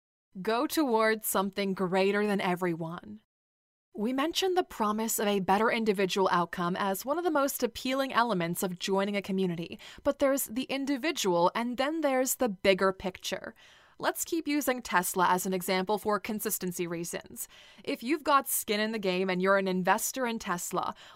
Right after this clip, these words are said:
on an individual level, you might get rich from your investment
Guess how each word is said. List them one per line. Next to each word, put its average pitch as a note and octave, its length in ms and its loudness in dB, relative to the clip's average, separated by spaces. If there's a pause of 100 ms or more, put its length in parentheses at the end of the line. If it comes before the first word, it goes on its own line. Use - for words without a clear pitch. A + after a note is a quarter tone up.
on A#3+ 200 0
an A#3 120 -2
individual C4 760 0
level, F3 300 0
you C4+ 140 -2
might D#4+ 320 -2
get C4+ 180 2
rich G#3 400 -2
from G#3+ 140 -2
your F#3+ 120 2
investment F#3+ 600 0